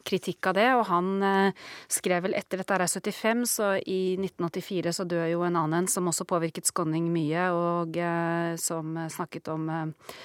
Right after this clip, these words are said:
om, eh, mange de-, av denne typen ting som Christie også er opptatt av, nemlig Michel Foucault, som, eh, hadde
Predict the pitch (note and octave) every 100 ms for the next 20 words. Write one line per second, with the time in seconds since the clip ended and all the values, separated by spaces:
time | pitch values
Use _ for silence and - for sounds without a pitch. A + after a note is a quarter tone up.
0 | - - - D#3+ D#3+ D#3 D#3 D#3 D#3 D#3
1 | D#3 D3+ D#3+ E3+ E3+ D3 D3+ - F3 E3
2 | F3 D#3 - E3 D#3 D#3 C#3+ E3+ D#3+ D3+
3 | - D#3+ D#3+ D3+ - D#3 F3 F3 D#3 D#3
4 | D#3 E3 E3+ - G3+ A3 - F3+ E3+ F3
5 | E3+ E3 F3 D3+ D#3 D#3